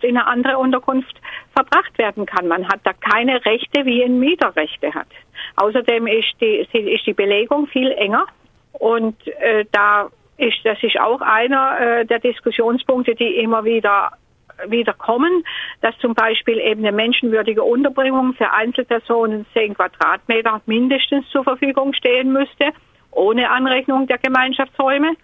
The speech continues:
aber die, das halt nicht immer eingehalten wird. Wobei das in Mülheim noch einigermaßen human ist im Moment, ja.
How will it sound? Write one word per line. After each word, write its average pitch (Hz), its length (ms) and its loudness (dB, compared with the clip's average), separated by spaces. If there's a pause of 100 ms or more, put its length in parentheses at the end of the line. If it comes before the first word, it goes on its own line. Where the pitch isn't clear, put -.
(320)
aber 247 500 4 (280)
die, 247 200 -2
das 247 200 2
halt 233 220 -2
nicht 269 220 0
immer 233 240 2
eingehalten 202 680 -2
wird. 165 180 0 (600)
Wobei 202 240 0
das 220 140 0
in 226 120 0
Mülheim 254 460 0 (260)
noch 233 220 -2
einigermaßen 220 720 -2
human 202 480 -2 (560)
ist - 220 -2
im 180 100 -2
Moment, 160 460 -2
ja. 190 220 2